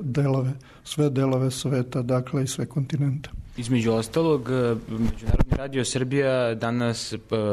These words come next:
Speaker 2: produkuje program na čak dvanaest jezika, na srpskom i jedanaest stranih jezika i emituje se i preko kratkih talasa, ali i preko satelita i preko interneta.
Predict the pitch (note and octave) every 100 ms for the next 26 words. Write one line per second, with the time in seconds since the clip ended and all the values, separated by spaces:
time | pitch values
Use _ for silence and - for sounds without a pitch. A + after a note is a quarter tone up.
0 | G2+ G2+ G#2+ G#2+ A#2 - A#2+ G#2+ F#2+ A2
1 | A2 G#2+ A2+ A2 G#2+ G#2 G#2 G#2 G2+ G2+
2 | - G#2 G2+ G#2 G#2 G2+ - G2 G2 G2+
3 | F#2 E2 G#2+ G2 - G2+ F#2+ F#2 G#2 G2+
4 | F2+ - G#2 G#2 F#2+ G2 G#2+ A#2 A2 A2
5 | A2+ A2+ G#2+ A2 A2 G#2+ - G#2 G2+ G#2
6 | G2+ G#2+ G2+ G#2 G#2 - G2+ G#2 F#2 G2+
7 | G#2 G2 F#2 F#2 F#2+ F#2+ G2 F#2 - F2+
8 | G2 F#2 F2 E2+ D2+ -